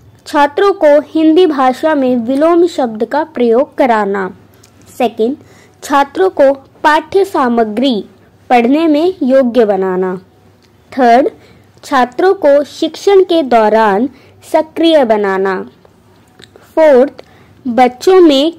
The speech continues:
खेल खेल में सिखाना, यहाँ पे आएगा बच्चों को खेल खेल में सिखाना। Then next point, पाठ्य को आनंदमय व मनोरंजन पूर्ण बनाना। Then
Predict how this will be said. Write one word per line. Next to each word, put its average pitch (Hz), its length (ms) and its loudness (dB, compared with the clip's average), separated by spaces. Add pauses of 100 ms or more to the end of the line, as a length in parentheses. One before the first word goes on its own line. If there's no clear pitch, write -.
(100)
खेल 339 300 2
खेल 269 380 0
में 254 180 -2
सिखाना, 220 720 -6
यहाँ 247 260 -2
पे 247 120 -4
आएगा 277 340 2
बच्चों 254 520 -2
को 311 320 2
खेल 247 360 0
खेल 226 280 -4
में 277 160 -4
सिखाना। 226 640 -6 (680)
Then 240 180 0
next 262 480 -2
point, 349 460 0 (460)
पाठ्य 262 440 0
को 392 360 0
आनंदमय 254 840 0 (300)
व 262 140 0
मनोरंजन 277 800 2
पूर्ण 262 440 0
बनाना। 214 580 -2 (680)
Then 262 280 2